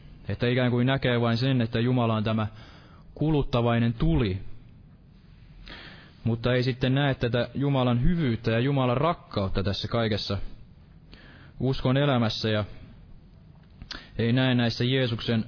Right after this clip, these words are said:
sanoissa ja tässä Raamatun sanassa sitä Jumalan rakkautta. Ja täällä roomalaiskirjeessään sanotaan tämä, että roomalaiskirje luku kaksi,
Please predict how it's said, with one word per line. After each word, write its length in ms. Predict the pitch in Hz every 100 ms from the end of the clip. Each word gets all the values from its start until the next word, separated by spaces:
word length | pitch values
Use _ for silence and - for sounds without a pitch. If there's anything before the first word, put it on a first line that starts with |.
| -
sanoissa 760 | - 151 151 131 113 - 110
ja 120 | 104
tässä 300 | 107 104 110 107 - - -
Raamatun 460 | 135 135 120 120
sanassa 420 | 113 147 139 113 110
sitä 140 | 113
Jumalan 360 | 127 135 123 123
rakkautta. 680 | 160 - - 98 - - - - - - - - - - - - - - - - - - - -
Ja 160 | 104 104 -
täällä 200 | 120 117
roomalaiskirjeessään 1000 | 123 135 127 120 113 143 139 117 104 113 110
sanotaan 440 | 131 123 110 104
tämä, 260 | 117 117 101
että 240 | - 98 98 - - - - - - - - - - - - - - - - - -
roomalaiskirje 720 | 127 117 110 110 - 117 113
luku 200 | 110 113
kaksi, 460 | 110 139 135 -